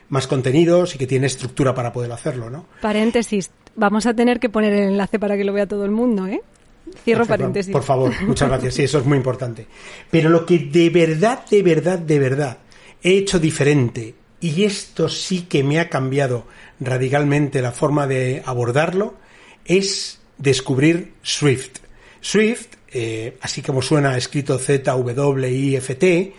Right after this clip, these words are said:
Speaker 1: es un sistema de entrenamiento virtual para bicicletas, para ciclistas, que resulta que tiene la virtud de que si tienes un, un sistema de rodillo en casa, ¿no? Este,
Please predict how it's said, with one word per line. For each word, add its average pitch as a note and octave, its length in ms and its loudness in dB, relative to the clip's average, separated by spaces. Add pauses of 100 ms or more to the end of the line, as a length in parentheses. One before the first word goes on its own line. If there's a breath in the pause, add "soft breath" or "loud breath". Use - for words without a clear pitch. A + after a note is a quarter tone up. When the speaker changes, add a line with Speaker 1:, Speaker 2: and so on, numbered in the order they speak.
(380 loud breath)
Speaker 1:
es - 360 0 (300)
un F#3+ 220 4
sistema E3+ 480 0
de D3 80 0
entrenamiento C#3 540 0
virtual C3+ 540 0
para A#2 160 -4
bicicletas, D#3 600 -2
para C3+ 200 -6
ciclistas, - 600 -2 (440 loud breath)
que C#3+ 120 2
resulta F#3+ 500 0
que G3 120 0
tiene F3+ 520 2 (120)
la C#3+ 340 0
virtud C#3 540 0 (680 soft breath)
de C3 340 -2
que C#3 140 -2
si C3 160 -4
tienes F3+ 400 2
un, F3 520 4
un D#3+ 720 2
sistema D#3+ 420 0
de C#3+ 60 2
rodillo C#3 320 4
en B2 80 0
casa, B2 280 -4
¿no? F3 180 -4
Este, D3+ 380 -4